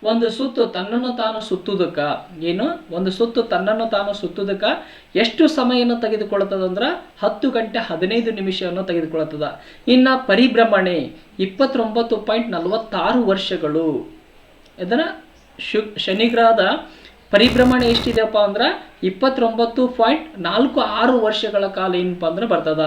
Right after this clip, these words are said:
ಅಂದ್ರ ಶನಿ ಗ್ರಹ ಸೂರ್ಯನನ್ನು ಒಂದು ಸುತ್ತು ಹಾಕಬೇಕಾಗಿತ್ತಂದ್ರೆ ಎಷ್ಟು ದಿನಗಳು, ಭೂಮಿಗೆ ಎಷ್ಟು ವರ್ಷಗಳು ತೆಗೆದುಕೊಳ್ಳುತ್ತದಪ್ಪ ಅಂದ್ರ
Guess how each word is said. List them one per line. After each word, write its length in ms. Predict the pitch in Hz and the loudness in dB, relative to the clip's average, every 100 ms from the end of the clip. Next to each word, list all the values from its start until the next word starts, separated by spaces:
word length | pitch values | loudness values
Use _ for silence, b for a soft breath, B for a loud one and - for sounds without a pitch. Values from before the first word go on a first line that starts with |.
| - B B 220 | -4 B B 2
ಅಂದ್ರ 260 | 254 175 160 - B - | 4 4 0 -2 B -12
ಶನಿ 360 | - 226 240 277 | 2 6 6 6
ಗ್ರಹ 400 | 254 208 233 - - - | 6 4 2 -6 -18 -10
ಸೂರ್ಯನನ್ನು 760 | - 247 269 262 247 240 247 | 0 2 4 2 2 0 0
ಒಂದು 360 | 214 220 220 214 | 0 0 -2 -4
ಸುತ್ತು 360 | 262 - 269 | -4 -4 -4
ಹಾಕಬೇಕಾಗಿತ್ತಂದ್ರೆ 1080 | - 214 220 220 214 208 202 196 190 196 190 | -4 -4 -4 -4 -2 -2 -2 -4 -6 -4 -2
ಎಷ್ಟು 400 | 226 190 285 254 | -4 -2 -2 0
ದಿನಗಳು, 340 | 226 202 185 | -2 0 0
ಭೂಮಿಗೆ 720 | 160 185 226 233 214 254 359 B B - | 0 -4 -2 0 2 0 0 B B -6
ಎಷ್ಟು 300 | 214 - 277 | -4 0 2
ವರ್ಷಗಳು 480 | 226 226 233 226 226 | 2 0 0 0 -2
ತೆಗೆದುಕೊಳ್ಳುತ್ತದಪ್ಪ 800 | 208 208 202 196 196 185 180 170 | -4 -4 -2 -2 -2 -6 -4 -6
ಅಂದ್ರ 220 | 170 | -2